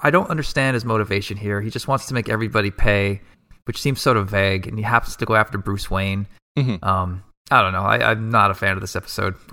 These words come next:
Speaker 1: and what it did to, uh, Mister Freeze. I, I do like that they got rid of the purple gloves, though.
Speaker 2: Yeah.
Speaker 1: Um,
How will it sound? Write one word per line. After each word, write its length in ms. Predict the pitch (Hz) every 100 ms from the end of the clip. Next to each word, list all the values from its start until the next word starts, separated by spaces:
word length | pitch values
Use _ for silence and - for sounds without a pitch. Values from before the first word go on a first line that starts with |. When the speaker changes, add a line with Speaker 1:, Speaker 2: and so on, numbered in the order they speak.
| -
Speaker 1:
and 260 | 147 135 117
what 140 | 110
it 120 | 98 -
did 200 | 104 98
to, 300 | - 95 92
uh, 180 | 92 92
Mister 240 | 98 -
Freeze. 300 | - 98 90 - - -
I, 220 | - 151 165
I 40 |
do 300 | 156 214 254
like 380 | 175 160 - -
that 120 | 131
they 100 | 123
got 180 | 127 131
rid 120 | 127
of 40 | 117
the 60 | 107
purple 340 | - 117 101
gloves, 540 | 101 - 101 92 - -
though. 260 | 85 87 - - -
Speaker 2:
Yeah. 240 | - 113 92 -
Speaker 1:
Um, 360 | 98 92 90